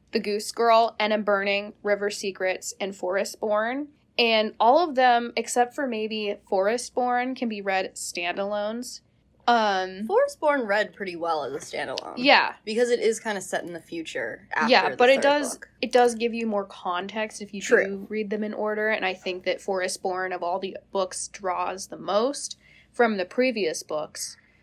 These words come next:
Speaker 2: Yeah.
Speaker 1: But, yeah, so they are structured like standalones, but, um, when you read it as a standalone, you don't quite get the full evolution of the characters over the series. Yeah, but they're all individually very good books,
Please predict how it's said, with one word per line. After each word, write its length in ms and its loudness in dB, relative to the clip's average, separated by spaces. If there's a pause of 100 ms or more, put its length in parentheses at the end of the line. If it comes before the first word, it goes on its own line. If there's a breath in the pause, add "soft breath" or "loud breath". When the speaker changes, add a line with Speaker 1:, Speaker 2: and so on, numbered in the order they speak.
(140 soft breath)
Speaker 2:
Yeah. 160 -4
Speaker 1:
But, 320 6 (300)
yeah, 420 6
so 200 4
they 180 6
are 440 8
structured 540 0
like 120 0
standalones, 840 -4
but, 320 4 (220)
um, 480 2 (220)
when 320 0
you 260 -4
read 240 -4
it 100 4
as 140 -2
a 60 -6
standalone, 480 -4
you 60 -4
don't 240 -2
quite 400 -2
get 260 0
the 60 -4
full 380 -2
evolution 680 -2
of 140 -10
the 80 -6
characters 680 -2
over 240 -6
the 80 -10
series. 680 -6 (300)
Yeah, 300 4
but 340 4
they're 200 8
all 380 8
individually 800 0
very 320 -2
good 320 -8
books, 480 -2